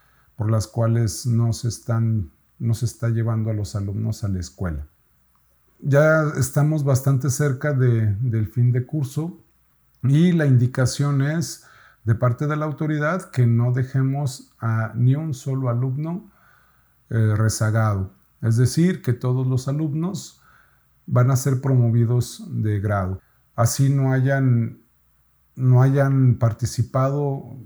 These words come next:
para nada ni en las clases a distancia ni en los ejercicios de recuperación que hemos realizado,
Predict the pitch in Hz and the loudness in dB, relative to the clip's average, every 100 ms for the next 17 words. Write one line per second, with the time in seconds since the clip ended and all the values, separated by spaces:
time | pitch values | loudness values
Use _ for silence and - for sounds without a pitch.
0 | - 120 117 117 127 131 131 139 135 127 | -6 -2 0 2 4 2 2 0 -2 -2
1 | 127 123 120 117 113 110 107 104 107 - | 2 4 4 2 0 0 0 -2 -4 -4
2 | - 131 113 143 143 139 131 139 143 127 | -2 -2 -2 -6 -4 -4 -4 -4 -4 -4
3 | 147 143 131 120 113 110 107 104 101 98 | -4 -4 -2 0 0 -2 -2 -4 -6 -10
4 | - _ _ - 117 123 117 110 131 127 | -16 _ _ -4 0 0 0 0 0 0
5 | 143 135 120 123 123 - 123 123 - 135 | 0 0 0 0 -2 -2 0 0 -2 -4
6 | 139 170 - _ _ _ _ _ _ 117 | -4 -8 -14 _ _ _ _ _ _ 2
7 | 113 123 131 131 127 151 147 147 220 | 4 4 4 2 0 0 -2 -2 -6